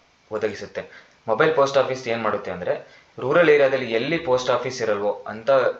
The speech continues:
ಪ್ಲೇಸಲ್ಲಿ on the spot postal ಸರ್ವಿಸ್ನ ಒದಗಿಸೋದು.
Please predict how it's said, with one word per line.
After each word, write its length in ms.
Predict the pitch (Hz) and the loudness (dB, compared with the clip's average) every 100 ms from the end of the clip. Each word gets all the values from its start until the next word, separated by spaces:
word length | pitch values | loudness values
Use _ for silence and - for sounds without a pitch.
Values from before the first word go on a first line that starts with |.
| - _ - | -10 _ -16
ಪ್ಲೇಸಲ್ಲಿ 400 | 101 - 95 156 | -12 -10 -6 -4
on 400 | - - 135 147 | -4 0 2 2
the 140 | 139 | 2
spot 260 | 131 - 113 | 0 0 -2
postal 280 | 113 110 104 | -2 -4 -4
ಸರ್ವಿಸ್ನ 400 | 104 98 - 165 | -6 -8 -6 -4
ಒದಗಿಸೋದು. 600 | 101 101 95 - 85 | -2 -4 -10 -14 -14